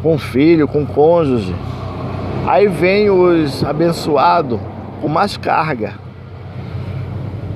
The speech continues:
fora as nossas cargas emocionais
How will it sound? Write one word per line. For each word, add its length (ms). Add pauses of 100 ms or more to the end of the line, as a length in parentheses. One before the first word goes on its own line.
(1400)
fora 300
as 100
nossas 400
cargas 400
emocionais 960